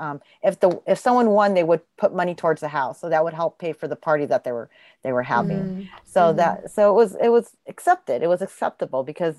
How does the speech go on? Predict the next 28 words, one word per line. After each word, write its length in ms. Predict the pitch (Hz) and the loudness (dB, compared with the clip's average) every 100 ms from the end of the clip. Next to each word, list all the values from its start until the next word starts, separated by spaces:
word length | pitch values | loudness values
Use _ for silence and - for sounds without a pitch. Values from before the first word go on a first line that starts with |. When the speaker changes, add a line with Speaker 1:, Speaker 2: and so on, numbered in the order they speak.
| - | -8
Speaker 1:
you 140 | 202 | -8
know, 320 | 170 151 160 156 | -4 -4 -4 -4
they're 100 | 160 | 0
gambling, 460 | 196 208 214 202 | 0 0 0 -2
but 180 | 165 160 | -2 -4
they're 120 | 175 | -2
also 280 | 170 180 180 | -2 -2 -6
helping 600 | 170 175 - 165 160 156 _ - _ | -6 -6 -6 -10 -8 -10 _ -20 _
whoever 440 | 185 185 175 175 165 | 2 4 6 6 4
was 220 | 160 160 | 2 0
hosting 380 | 214 233 220 190 | 0 0 -2 -4
the 60 | |
party 400 | 175 170 156 156 165 | -2 0 0 -2 -6
pay 160 | 175 | -8
for 120 | 156 | -6
the 80 | 135 | -6
party. 380 | - 131 127 139 | -6 -6 -8 -14
So, 380 | - 170 143 139 - - 196 185 | -6 0 0 0 -10 -20 -14 -8
um, 260 | 151 143 | -4 -4
Speaker 2:
Mm. 20 | - | -2
Speaker 1:
I, 200 | 185 190 | 0 0
I 120 | 196 | 0
remember 320 | 208 214 226 185 | 0 0 -2 0
that 180 | 170 | 0
when 140 | 147 170 | -2 -4
I 80 | 156 | -6
was 220 | 165 143 | -6 -8
young. 380 | 143 143 175 | -8 -8 -12